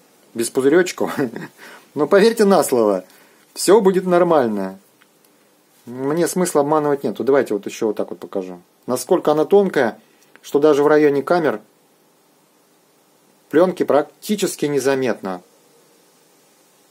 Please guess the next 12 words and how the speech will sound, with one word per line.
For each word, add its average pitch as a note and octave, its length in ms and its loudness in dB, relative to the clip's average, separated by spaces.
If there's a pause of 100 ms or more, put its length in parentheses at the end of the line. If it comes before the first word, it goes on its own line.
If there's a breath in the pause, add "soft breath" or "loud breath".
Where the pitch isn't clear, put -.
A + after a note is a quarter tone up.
(1500)
Хорошая G3+ 400 4
штука. E3+ 440 -2 (220 loud breath)
Ссылки G#3 380 0
в E3+ 60 4
описании. F3+ 520 2
Переходите, D#3+ 720 0
смотрите, E3+ 480 -2
сколько D3 280 -2
стоит. F#3+ 360 2
Стоит - 320 2
она C3 120 -4
дёшево. A#2 480 -2